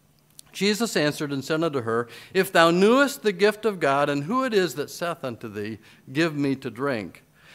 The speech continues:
thou wouldst have asked of him, and he would have given thee living water."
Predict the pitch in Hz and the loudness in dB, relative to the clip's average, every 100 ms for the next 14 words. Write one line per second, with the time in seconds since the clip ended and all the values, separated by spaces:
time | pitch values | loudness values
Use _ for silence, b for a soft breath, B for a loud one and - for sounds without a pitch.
0 | b 135 175 208 214 - 175 170 170 - | b 2 2 4 2 0 -4 -2 -2 -6
1 | - 143 120 226 220 131 95 - 113 _ | -10 -12 -10 -6 -4 -4 -6 -12 -20 _
2 | _ b b 139 165 269 269 214 143 151 | _ b b 0 2 4 4 2 2 0
3 | 156 165 156 160 175 240 240 190 131 110 | 0 0 2 0 0 0 0 -2 -2 -2
4 | 101 - - | -4 -8 -16